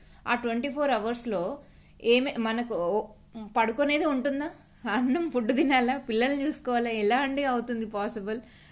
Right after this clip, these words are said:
So మీరు ఆ టైంని ఎక్స్‌ప్లనేషన్ చేసుకోకుండా, అర్థం చేసుకోకుండా చాలామంది, ఆ, ఆ, చిన్న చిన్న క్వశ్చన్స్ తీసుకొస్తారు కదా, క్వైరీస్. మీకు ఇష్టమైతేనే ప్రోడక్ట్ తీసుకోండి.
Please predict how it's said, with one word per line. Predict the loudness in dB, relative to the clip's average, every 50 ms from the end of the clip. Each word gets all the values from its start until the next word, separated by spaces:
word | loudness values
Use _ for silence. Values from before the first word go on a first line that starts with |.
| -12 -6 -4
So | -2
మీరు | 0 2 2 2 2
ఆ | 2 2 4 2
టైంని | 2 2 2 0 0 2 0 0 -2 -2
ఎక్స్‌ప్లనేషన్ | -4 -6 -8 -6 -4 -4 -2 -2 -2 -2 -2 -2 0 0
చేసుకోకుండా, | 0 -2 -2 -4 -6 -6 -6 -6 -6 -4 -2 -2
అర్థం | -2 -2 -2 -4 -4 -4 -2 0 0 0
చేసుకోకుండా | 0 0 -2 -2 -4 -4 -2 -2 -4 -4
చాలామంది, | -4 -4 -4 -2 0 0 0 0 0 -2 -2 -2 -2 -2 -2 -2 -2 -4 -8 -14 -20 -20 -20 -20 -20 -20 -20 -12 -6
ఆ, | -4 -2 -2 -2 -2 -4 -6 -6 -10 -12 -14 -12 -8
ఆ, | -6 -4 -4 -4 -4 -6 -6 -10 -12 -18 -20 -20 -20 -8 -4 -4
చిన్న | -2 -2
చిన్న | -2 -2 -2 -2 -2
క్వశ్చన్స్ | -4 0 0 0 0 0 -2 -4 -4 -4
తీసుకొస్తారు | -2 -4 -4 -2 -4 -6 -6 -2 -2 -2 -2
కదా, | 0 -2 -4 -4
క్వైరీస్. | -4 -2 -2 0 0 0 0 -2 -2 -4 -6 -6 -4
మీకు | -2 0 0 0 -2
ఇష్టమైతేనే | -4 -6 -6 -8 -4 -2 0 0 0 -2 -2 -2 0 0 0
ప్రోడక్ట్ | -2 -2 -2 -2 -2 -4 -4 -6
తీసుకోండి. | -6 -6 -6 -8 -6 -6 -6 -4 -4 -6 -8